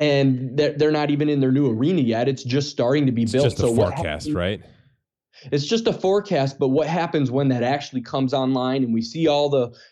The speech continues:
Speaker 1: tech widget stuff,
Speaker 2: Mm-hmm.
Speaker 1: uh, that goes into that? Uh, where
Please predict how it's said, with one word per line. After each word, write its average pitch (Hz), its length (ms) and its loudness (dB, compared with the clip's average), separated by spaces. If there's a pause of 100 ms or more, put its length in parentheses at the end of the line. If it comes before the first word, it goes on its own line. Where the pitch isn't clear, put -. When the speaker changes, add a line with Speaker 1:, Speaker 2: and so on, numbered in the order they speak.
(100)
Speaker 1:
tech - 280 -4
widget 147 500 0
stuff, 147 640 -2
Speaker 2:
Mm-hmm. 92 320 -16
Speaker 1:
uh, 120 300 0
that 110 200 -4 (220)
goes 139 300 2
into 160 400 -2
that? 147 400 -2 (240)
Uh, 98 160 -10
where 139 800 2